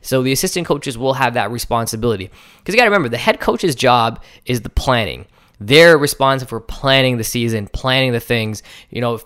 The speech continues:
booking and figuring out certain where, where they're gonna go and organize and talking to admin and doing, like, they're doing all the, all the, you know, the, the, the planning, basically. Uh, the decision making, I guess you wanna call it.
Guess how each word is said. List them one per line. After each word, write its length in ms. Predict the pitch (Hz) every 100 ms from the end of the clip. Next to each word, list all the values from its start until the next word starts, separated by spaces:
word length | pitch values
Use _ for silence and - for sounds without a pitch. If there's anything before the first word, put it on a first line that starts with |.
| -
booking 920 | 76 113 123 110 104 156 - 127 113
and 100 | 110
figuring 380 | - 131 131 127
out 180 | 117 95
certain 380 | 131 123 120 -
where, 400 | 101 95 139 135
where 140 | 143
they're 100 | 135
gonna 140 | 127 123
go 360 | 113 143 139
and 160 | 123 117
organize 360 | 143 135 131 120
and 60 |
talking 280 | 120 123 127
to 80 | 117
admin 440 | 139 147 143 127
and 80 | 113
doing, 200 | 113 139
like, 160 | 127 - - -
they're 160 | 208
doing 160 | 233 185
all 280 | 151 139 131
the, 40 |
all 180 | 131 131
the, 240 | 123 110 _ _ _ _ -
you 200 | 120 131
know, 200 | 123 120
the, 140 | 117
the, 120 | 123 -
the 60 | 170
planning, 520 | - - 294 127 104
basically. 640 | 143 147 127 - 110 - - - - - -
Uh, 240 | 123 127
the 120 | 123 165
decision 360 | 190 320 196
making, 220 | 131 120
I 80 | 110
guess 160 | 120 117
you 40 |
wanna 120 | 113
call 160 | 110
it. 80 | 95